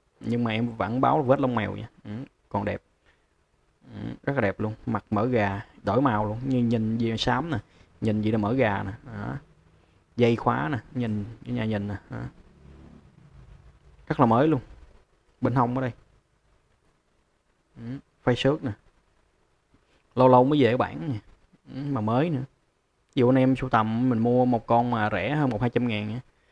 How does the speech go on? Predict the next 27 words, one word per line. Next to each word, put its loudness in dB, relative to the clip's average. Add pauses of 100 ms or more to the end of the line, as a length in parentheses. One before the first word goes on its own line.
(220)
Mình 0
về 6
mình 2
xì -2
ba 4
chưa 2
chắc -2
vừa 0
qua 4
những 0
con 4
mà 0
zin 8
nha, 0 (100)
mới 6
zin 6
hay 2
gì -2
nè. -4 (200)
Ừ, -6 (200)
khóa 0
nó -6
còn -4
phay -2
xước -4
luôn -6
nè. -8